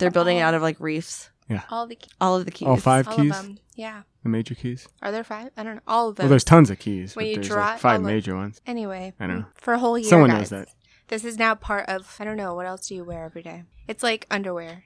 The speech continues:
Speaker 2: You have, now you have mask and underwear. Every
Speaker 1: It's a
Speaker 3: Okay.
Speaker 1: lot to think about when getting dressed in the morning.
Speaker 2: Yeah.
Speaker 1: Gotta match.
Speaker 3: You gotta
Speaker 2: I only have
Speaker 3: coordinate your
Speaker 2: black
Speaker 3: mask.
Speaker 2: ones.
Speaker 1: Yeah. <laughs> Well, for me, like, and this is kind of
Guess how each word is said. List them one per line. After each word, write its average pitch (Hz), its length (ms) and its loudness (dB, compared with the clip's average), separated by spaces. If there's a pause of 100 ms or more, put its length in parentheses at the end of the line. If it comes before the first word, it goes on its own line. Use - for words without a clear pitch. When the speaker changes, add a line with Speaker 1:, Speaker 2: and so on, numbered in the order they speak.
Speaker 2:
You 202 140 -10
have, 196 260 -8 (320)
now 202 100 -4
you 220 80 -2
have 208 200 -6
mask 180 480 -10
and 180 200 -12
underwear. 180 440 -18 (500)
Every 131 100 0
Speaker 1:
It's 131 80 0
a - 40 0
Speaker 3:
Okay. 190 80 2
Speaker 1:
lot 190 140 8
to 190 40 -6
think 202 260 2
about 165 220 4
when 160 140 -6
getting 170 220 0
dressed 170 280 -2
in 170 60 -6
the 156 60 -2
morning. 147 320 -4
Speaker 2:
Yeah. 262 480 -8 (160)
Speaker 1:
Gotta 180 180 -2
match. 185 360 0
Speaker 3:
You 120 40 0
gotta - 60 2
Speaker 2:
I 294 140 2
only 143 220 10
have 135 100 8
Speaker 3:
coordinate 127 40 6
your 123 80 4
Speaker 2:
black - 20 4
Speaker 3:
mask. 131 400 2
Speaker 2:
ones. 285 160 8
Speaker 1:
Yeah. 311 760 8 (720)
<laughs> - 80 -20
Well, 254 100 0
for 302 120 2
me, 320 160 2
like, 392 140 2
and 247 160 4
this 247 140 0
is 254 140 -4
kind 175 260 2
of 160 280 -2